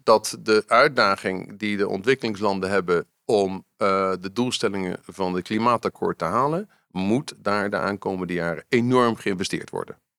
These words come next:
En dat gaat ook gebeuren. Hè? Dat gaat ook gebeuren. Dus zij moeten opschalen.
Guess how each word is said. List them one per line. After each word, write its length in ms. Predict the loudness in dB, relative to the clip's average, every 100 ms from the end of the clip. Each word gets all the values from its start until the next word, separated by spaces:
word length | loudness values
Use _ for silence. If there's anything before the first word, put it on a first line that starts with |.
| _ 0
En 80 | 2
dat 160 | 4
gaat 200 | 2 2
ook 140 | 0 -2
gebeuren. 440 | -10 -12 -12 _ _ _ _ _ _ _ _ _
Hè? 160 | -10 -10 -2
Dat 180 | -2 0
gaat 240 | -2 -2
ook 120 | -8
gebeuren. 240 | -8 -10 -12 _ _ _
Dus 180 | -2 0
zij 380 | 4 6 6 4
moeten 280 | 2 -4 -2
opschalen. 540 | -2 0 -2 -2 -2